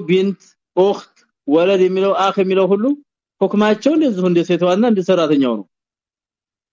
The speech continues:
ባህሉ በሚፈቅደው መልኩ ከወንድሙ ገንዘብ አንሶ ቢሰጥ ለምሳሌ ይችላል ማለት ነው። فكل واحد منهم له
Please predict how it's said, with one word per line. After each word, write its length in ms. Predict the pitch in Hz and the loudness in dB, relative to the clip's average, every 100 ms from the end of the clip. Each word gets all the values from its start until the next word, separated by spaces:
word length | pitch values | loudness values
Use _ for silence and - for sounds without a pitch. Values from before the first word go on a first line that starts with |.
| _ _ _ _ - | _ _ _ _ -6
ባህሉ 360 | 139 175 190 190 | -2 0 2 2
በሚፈቅደው 500 | 185 185 190 190 190 | 0 0 0 2 0
መልኩ 220 | 196 190 277 339 _ _ - | 0 0 0 -2 _ _ -4
ከወንድሙ 420 | 185 185 185 180 180 170 160 156 147 | 0 0 0 0 0 -2 0 -2 -2
ገንዘብ 320 | 165 165 170 | -2 0 0
አንሶ 200 | 165 160 165 | -2 -2 -2
ቢሰጥ 260 | 165 175 | 0 -2
ለምሳሌ 360 | 175 185 180 262 | -2 -2 0 0
ይችላል 360 | 349 311 226 156 | 0 0 0 0
ማለት 260 | 131 117 | -2 -4
ነው። 100 | 98 _ _ _ _ _ _ _ _ _ _ _ _ _ _ _ _ _ _ _ _ _ _ _ _ _ - | -8 _ _ _ _ _ _ _ _ _ _ _ _ _ _ _ _ _ _ _ _ _ _ _ _ _ -4
فكل 340 | 160 160 196 | -2 0 -2
واحد 360 | 190 190 185 185 | 0 -2 -2 -2
منهم 360 | 185 196 208 226 | -2 -2 0 0
له 200 | 180 180 | 0 0